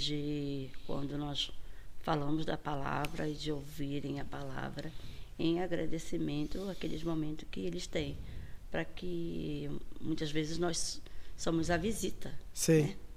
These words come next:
Speaker 1: Nós somos a, a visita, ah, deles. Muitos não têm, não têm visita, então eles esperam, muitas vezes pegam uns banquinhos, ficam sentados, e quando muitas vezes alguma situação que,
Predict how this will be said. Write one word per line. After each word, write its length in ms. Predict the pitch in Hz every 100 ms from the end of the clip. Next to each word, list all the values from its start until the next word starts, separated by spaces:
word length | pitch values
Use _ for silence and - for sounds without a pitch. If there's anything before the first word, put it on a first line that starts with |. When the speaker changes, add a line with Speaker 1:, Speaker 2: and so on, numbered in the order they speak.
| - - - 147
Speaker 1:
Nós 100 | 147
somos 380 | 160 156 175 175
a, 280 | 170 160
a 40 | 143
visita, 640 | 156 165 170 202 - 143 - - - - -
ah, 380 | 151 147 139 127 -
deles. 460 | 156 135 - 139
Muitos 360 | 151 151 156 175
não 140 | 185
têm, 420 | 165 175 220 220 165 - - - -
não 60 |
têm 200 | 156 180
visita, 480 | 202 185 - 170 202
então 320 | 190 175 170
eles 320 | 185 190 196 196
esperam, 720 | 202 - - 160 175 214 - - - - - - -
muitas 220 | - 165
vezes 440 | 160 180 165 - - -
pegam 280 | - 180 175
uns 460 | 170 165 165 156 160
banquinhos, 600 | 160 170 165 175 180 277 - -
ficam 260 | - 175
sentados, 680 | - - 247 - 170 196 202 - - - -
e 40 | 165
quando 300 | 185 180 180
muitas 280 | 185 196
vezes 480 | 170 180 185 175 - - - -
alguma 340 | 180 165 180
situação 680 | 175 - 175 170 - 165 170
que, 440 | 165 - 156 151